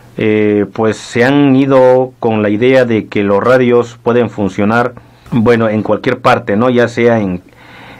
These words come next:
eh, ciudad, eh, pueblo, campo, zona rural, etcétera, ¿no? Sus funciones de, en esas zonas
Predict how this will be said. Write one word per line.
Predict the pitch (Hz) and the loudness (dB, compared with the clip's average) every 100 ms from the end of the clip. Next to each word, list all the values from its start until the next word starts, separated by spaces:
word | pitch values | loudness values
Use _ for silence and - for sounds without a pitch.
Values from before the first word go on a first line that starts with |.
| - | -4
eh, | 104 101 98 98 98 98 95 90 | 0 0 0 0 0 0 -2 -4
ciudad, | 90 104 107 120 123 120 120 - - _ - | -4 -2 2 2 2 0 -6 -20 -20 _ -6
eh, | 98 92 90 - | -4 -2 -4 -2
pueblo, | 120 127 113 110 110 110 104 - - | 2 2 2 0 -2 -4 -8 -16 -4
campo, | 113 123 117 113 107 107 104 | -2 -2 -2 -4 -2 -2 -6
zona | - 110 98 | -4 -4 -2
rural, | 95 113 123 123 120 - - - - - - - - | -2 0 0 0 -4 -10 -20 -20 -20 -20 -20 -20 -10
etcétera, | 101 92 113 104 92 90 | -6 -4 -4 -4 -4 -2
¿no? | 107 151 - | -2 -2 -6
Sus | - 131 | -6 -2
funciones | 131 127 180 190 156 | -2 0 2 2 0
de, | 131 123 | 0 0
en | 123 | 0
esas | 156 165 - | 0 -2 0
zonas | 170 139 139 - | 0 0 -2 -6